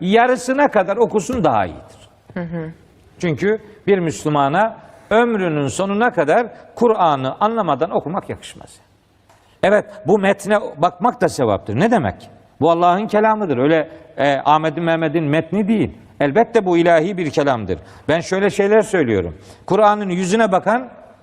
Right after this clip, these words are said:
Speaker 1: gözünü şereflendirir. Çünkü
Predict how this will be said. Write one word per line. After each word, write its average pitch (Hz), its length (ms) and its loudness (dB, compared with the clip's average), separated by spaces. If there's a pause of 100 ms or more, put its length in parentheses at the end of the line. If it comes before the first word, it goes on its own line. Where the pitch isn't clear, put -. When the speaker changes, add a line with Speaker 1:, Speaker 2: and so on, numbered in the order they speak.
(540)
Speaker 1:
gözünü 208 600 2
şereflendirir. 104 960 -4 (720)
Çünkü 202 480 0